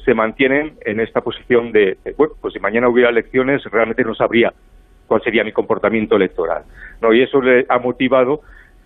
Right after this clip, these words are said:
pues, que efectivamente que la intención y la estimación de voto caiga. En el caso de Unidos Podemos, eh, efectivamente ahora aparece en cuarta, en cuarta posición, pero es muy notable que un partido donde su fuerza reside sobre todo en épocas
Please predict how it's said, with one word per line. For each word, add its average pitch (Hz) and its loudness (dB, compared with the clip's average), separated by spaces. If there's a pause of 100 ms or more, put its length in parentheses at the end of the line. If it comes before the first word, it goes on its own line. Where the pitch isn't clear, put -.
pues, 107 -6
que 110 -4
efectivamente 104 -2
que 113 0
la 95 -4
intención 95 -4
y 98 -4
la 90 -2
estimación 90 -4
de 104 2
voto 107 2
caiga. 82 -4 (640)
En 123 0
el 131 2
caso 156 -2
de 175 4
Unidos 165 -2
Podemos, 160 -2 (160)
eh, 104 0 (360)
efectivamente 113 -2
ahora 107 2
aparece 107 -4
en 92 -10
cuarta, 104 -4
en 101 -16
cuarta 104 -4
posición, 113 -2 (360)
pero 120 4
es 143 -2
muy 170 -4
notable 156 0
que 98 -2
un 123 -6
partido 120 -2 (580)
donde 104 0
su 104 -6
fuerza 120 0
reside 101 -2
sobre 107 0
todo 113 2
en 92 -4
épocas 104 -2